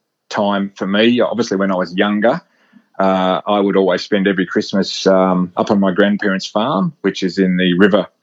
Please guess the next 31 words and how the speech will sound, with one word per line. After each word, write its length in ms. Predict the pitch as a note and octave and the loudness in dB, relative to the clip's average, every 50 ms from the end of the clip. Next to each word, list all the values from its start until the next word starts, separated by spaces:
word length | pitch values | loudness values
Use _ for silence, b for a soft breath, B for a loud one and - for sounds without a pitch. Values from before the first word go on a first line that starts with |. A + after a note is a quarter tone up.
| b b b b b b b b _ | b b b b b b b b _
Murray 340 | G2+ G2+ G2+ G2 G2 F#2+ F#2+ | 0 2 2 4 4 4 6
River 260 | F#2+ G2+ F#2+ F#2+ F#2+ | 6 4 4 2 0
part 340 | - - G#2 G2 G2+ G2+ G2+ | -2 -2 -2 -2 -2 -2 -2
of 120 | F2+ E2+ | -4 -4
Victoria 640 | E2+ E2 - - - G#2+ A2 C3+ D#3+ F#3+ G3 F#3 - _ | -6 -6 -6 -2 0 2 2 4 4 4 2 0 -2 _
here 340 | E2+ F#2 G2 F#2 F#2+ F#2 F#2 | -6 -2 0 2 2 2 2
in 220 | F#2 F#2 F2+ - - | 0 -2 -4 -4 -6
Australia. 580 | G2 - - - - A#2 C3 D#3 F#3 A#3+ B3 - _ _ _ _ _ _ _ _ _ _ | -8 -8 -6 -4 -2 0 2 4 4 2 2 -2 _ _ _ _ _ _ _ _ _ _
Um, 640 | G2 G2+ G2+ G2+ G2+ G2+ G2+ G2+ G2+ G2+ G2+ G2+ - _ _ - | -4 -2 0 0 0 0 -2 -2 -2 -2 -4 -6 -8 _ _ -2
those 200 | - G#2 F#2 - | 0 0 2 2
are 60 | - F#2 | -2 -2
the 140 | G#2+ G#2+ | -2 -2
beautiful 400 | F#2+ F#2 - A#2 B2+ A#2+ - A#2 | -2 2 2 2 2 2 0 -4
memories 480 | G#2+ G#2+ A#2 A#2+ B2+ B2+ B2 B2 A#2 G2+ | -4 -2 0 0 0 0 0 0 0 -2
of 140 | G2 E2+ - | -6 -10 -4
family 460 | - B2 A2 G#2+ G#2 G2+ G2+ G2 F#2 | -2 -2 -2 0 -2 -4 -4 -6 -6
coming 280 | - - G#2+ G2+ G2+ G2 | -8 -8 -6 -6 -6 -6
together 600 | G2+ F2+ G#2 G#2+ G2 G#2+ G2+ G2+ G2 G#2 A2 - - - | -4 0 2 2 2 2 2 0 0 -2 -4 -8 -8 -8
at 120 | G2 F#2+ | -8 -6
my 100 | G2 G2 | -6 -8
grandparents' 640 | F2 F#2+ G#2 G2+ G#2 G2 - G#2 G2 F#2+ F#2+ F#2+ - | -4 -2 -2 -2 -2 -4 -4 -4 -4 -4 -4 -6 -4
house 400 | - G2+ G2 G2+ G2 - - - F#2 | -2 0 2 2 0 0 -4 -4 -4
and, 260 | F#2 F2+ F2+ F2+ F#2 - _ _ _ | -4 -4 -4 -8 -10 -12 _ _ _
you 140 | - G2 F#2 | -10 -6 -2
know, 120 | F#2+ F#2+ | -2 -2
having 180 | G2 F#2 F#2+ F#2+ | 0 0 0 0
the 60 | F2+ | 2
big 140 | F2+ F#2+ F2+ | 2 0 0
Christmas 440 | - G#2+ G2 - - F#2+ F#2 - - | 0 -4 -4 -4 -4 -6 -6 -2 2
meal 440 | F#2+ G2 G2 G2+ G2 G2 F#2+ F#2+ F2+ | 2 4 4 6 4 4 4 2 0
and, 160 | D#2 D2+ | -2 -4